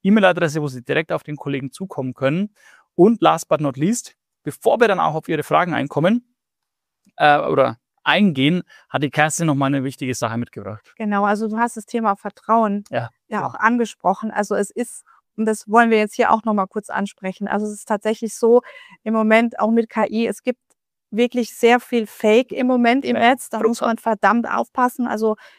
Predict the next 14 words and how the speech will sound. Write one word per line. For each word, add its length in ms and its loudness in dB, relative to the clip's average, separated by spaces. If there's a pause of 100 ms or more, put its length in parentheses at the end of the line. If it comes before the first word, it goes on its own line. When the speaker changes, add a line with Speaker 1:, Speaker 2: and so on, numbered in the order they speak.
Speaker 2:
wir 180 2
haben 160 2
auch 140 -2
immer 220 0
wieder, 320 2
kriegen 320 -4
wir, 340 2
ähm, 220 -2
da 80 2
Informationen, 800 0
dass, 260 -4
äh, 500 -8 (180)
da 220 2
sozusagen, 680 0